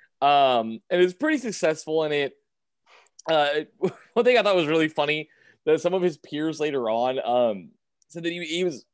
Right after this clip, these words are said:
pretty, he was really good in the army. He was a really good athlete. Um, he actually really excelled in boxing. He was, like, the Ugandan, like, bare knuckle boxing champion. Um, and was really good at rugby,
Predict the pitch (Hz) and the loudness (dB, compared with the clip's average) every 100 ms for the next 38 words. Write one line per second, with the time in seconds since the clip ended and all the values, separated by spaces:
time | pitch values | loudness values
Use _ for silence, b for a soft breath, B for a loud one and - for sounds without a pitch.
0 | _ _ _ _ 233 269 180 180 190 269 | _ _ _ _ -6 -4 -4 -2 -4 -6
1 | 247 180 160 160 160 135 123 143 254 196 | -4 -4 -4 -2 -2 -2 -4 -4 -2 -2
2 | 143 127 135 139 139 135 _ _ _ _ | -2 -4 -6 -8 -8 -8 _ _ _ _
3 | _ - 139 123 104 98 _ 135 165 180 | _ 0 2 2 -2 -12 _ -2 0 0
4 | 202 156 131 175 196 143 - 139 139 123 | -2 -6 0 0 0 -2 -2 -4 -2 -4
5 | 107 - 107 123 - 170 143 127 123 120 | -6 -8 -6 -6 -8 -14 -10 -8 -6 -6
6 | 110 117 107 113 127 120 104 87 _ _ | -6 -6 -4 -4 -4 -6 -8 -10 _ _
7 | 120 120 123 113 95 92 117 - 110 - | -6 -4 -2 -6 -8 -6 -6 -8 -16 -12
8 | 101 110 131 147 156 _ _ _ _ 117 | -10 -8 -6 -8 -10 _ _ _ _ -6
9 | 113 101 95 131 107 98 131 170 165 147 | -4 -4 -4 -4 -4 -4 -2 0 0 -2
10 | 104 107 131 151 208 208 | -2 -4 -4 -8 -8 -10